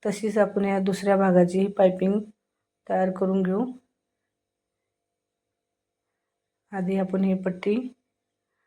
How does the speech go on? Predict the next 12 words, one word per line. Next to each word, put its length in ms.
लावून 360
घ्यायची, 440
शिलाई 420
टाकून 460
आपण 280
त्याला 340
गोल, 280
जिथे 300
गोल 300
भाग 300
असतो 240
तिथे 520